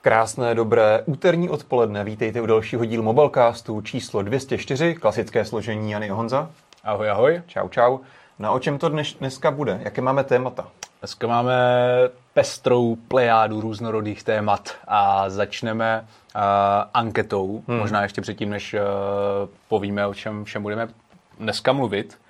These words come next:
Speaker 2: Ale abych teda trošku nalákal,
Speaker 1: Ano,
Speaker 2: abych,
Speaker 1: ano,
Speaker 2: abych
Speaker 1: pojď.
Speaker 2: odpověděl tu tvou otázku.
Speaker 1: Ty
Speaker 2: Eh, tak
Speaker 1: počkejme,
Speaker 2: dneska
Speaker 1: než
Speaker 2: tam budeme
Speaker 1: teď jsme začali, že jo, teď na nás koukají
Speaker 2: Přesně
Speaker 1: diváci
Speaker 2: tak,
Speaker 1: živě,
Speaker 2: teďka
Speaker 1: tak
Speaker 2: tam budou
Speaker 1: aby,
Speaker 2: naskočí,
Speaker 1: aby vlastně někdo slyšel
Speaker 2: aby jim to
Speaker 1: vůbec tu
Speaker 2: neuteklo.
Speaker 1: otázku.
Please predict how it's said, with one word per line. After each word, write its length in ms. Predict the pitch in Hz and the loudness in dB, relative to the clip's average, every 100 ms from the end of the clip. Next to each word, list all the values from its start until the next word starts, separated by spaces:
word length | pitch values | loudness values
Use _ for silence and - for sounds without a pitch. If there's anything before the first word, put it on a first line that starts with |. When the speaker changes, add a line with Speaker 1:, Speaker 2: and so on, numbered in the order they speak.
| - - - - - _ _ _ - | -20 -20 -20 -20 -20 _ _ _ 2
Speaker 2:
Ale 160 | 147 | 6
abych 140 | 175 165 | 6 6
teda 200 | 185 170 | 6 6
trošku 260 | 151 - | 4 2
nalákal, 480 | 147 120 147 143 135 | 6 8 8 6 4
Speaker 1:
Ano, 40 | 120 | 4
Speaker 2:
abych, 180 | 131 | 2
Speaker 1:
ano, 100 | 120 | 0
Speaker 2:
abych 140 | 127 135 | 0 -2
Speaker 1:
pojď. 100 | 131 | -2
Speaker 2:
odpověděl 340 | 151 139 135 | 0 2 2
tu 80 | 117 | 0
tvou 180 | 139 131 | -2 -2
otázku. 520 | 113 123 131 - 110 | 2 2 2 -2 -14
Speaker 1:
Ty 60 | - | -8
Speaker 2:
Eh, 40 | 117 | -2
tak 100 | 110 | -2
Speaker 1:
počkejme, 220 | 110 120 | 0 -2
Speaker 2:
dneska 180 | 127 127 | -2 -2
Speaker 1:
než 80 | 123 | -2
Speaker 2:
tam 140 | 135 | -2
budeme 220 | 135 135 135 | -2 -2 -2
Speaker 1:
teď 80 | |
jsme 120 | 139 131 | -2 -4
začali, 360 | 117 - 123 | -6 -6 -6
že 100 | 117 | -4
jo, 120 | 127 | -4
teď 180 | 117 107 | -4 -8
na 160 | 120 113 | -12 -10
nás 180 | 113 - | -10 -8
koukají 320 | 113 - 113 | -10 -6 -6
Speaker 2:
Přesně 120 | 107 | -2
Speaker 1:
diváci 220 | 113 110 | 2 2
Speaker 2:
tak, 100 | 107 | 2
Speaker 1:
živě, 200 | 104 98 | -4 -4
Speaker 2:
teďka 80 | 107 | -4
Speaker 1:
tak 100 | 107 | -4
Speaker 2:
tam 60 | 107 | -4
budou 100 | 110 | -2
Speaker 1:
aby, 80 | 110 | -2
Speaker 2:
naskočí, 580 | 104 - 104 - 104 98 | -2 -4 -10 -8 -10 -10
Speaker 1:
aby 220 | 104 110 | -8 -4
vlastně 260 | 107 101 107 | -4 -6 -8
někdo 160 | 104 | -8
slyšel 200 | 107 104 | -8 -6
Speaker 2:
aby 80 | 101 | -2
jim 100 | 104 | -2
to 60 | 98 | -2
Speaker 1:
vůbec 100 | 107 | -4
tu 40 | |
Speaker 2:
neuteklo. 240 | 98 101 98 | -6 -6 -6
Speaker 1:
otázku. 280 | 101 - | -6 -10